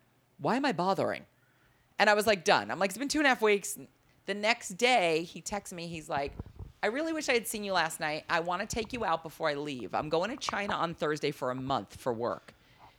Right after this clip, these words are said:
And I would like to see you before I leave." And I was like, "Okay." So we went out Tuesday night, and that was it. Just hit it off.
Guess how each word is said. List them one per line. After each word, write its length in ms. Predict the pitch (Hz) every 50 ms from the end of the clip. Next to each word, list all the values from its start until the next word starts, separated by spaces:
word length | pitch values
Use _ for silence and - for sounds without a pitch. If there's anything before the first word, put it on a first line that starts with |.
| _ -
And 120 | 156 160 156
I 80 | 151
would 160 | 151 165 160 160
like 260 | 147 147 156 165 -
to 100 | - - -
see 200 | - - 170 160
you 140 | 151 143
before 320 | 135 131 120 - - 127 117
I 80 | 113
leave." 320 | 117 113 92 101 - - - - - -
And 120 | - 156
I 60 | 147
was 140 | 143 156 151
like, 180 | 160 143 - -
"Okay." 640 | 165 226 233 - 339 339 311 240 226 233 233 - - - - _ _ _ _ -
So 200 | - - 208 180
we 160 | 170 190 190
went 220 | 170 170 175 180 196
out 240 | 196 214 196 - -
Tuesday 400 | - 208 196 202 185 214 220 226
night, 340 | 226 226 240 240 220 202 -
and 320 | - 165 170 165 165 165 156
that 160 | 165 175 175
was 140 | 190 202 175
it. 280 | 208 247 262 170 113 - _ _ _ _ _ _ _ _ _ _ -
Just 180 | - 180 - -
hit 260 | 170 - 185 202 190
it 100 | 175 165
off. 440 | 165 175 139 98 - - - -